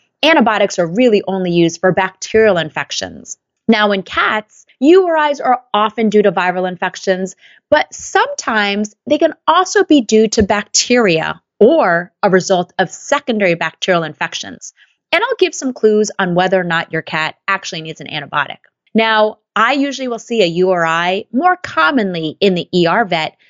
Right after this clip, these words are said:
during the spring and summer. And that's because that's when more kittens are being born or more cats are actually presenting to the shelter.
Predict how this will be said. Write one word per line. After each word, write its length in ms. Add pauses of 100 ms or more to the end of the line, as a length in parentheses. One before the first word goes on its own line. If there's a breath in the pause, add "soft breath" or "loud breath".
(120)
during 300
the 60
spring 300
and 100
summer. 400 (300)
And 140
that's 240
because 360 (220)
that's 280
when 260
more 180
kittens 760
are 100
being 260
born 560 (340 soft breath)
or 100
more 200
cats 400
are 180
actually 320
presenting 520
to 100
the 60
shelter. 540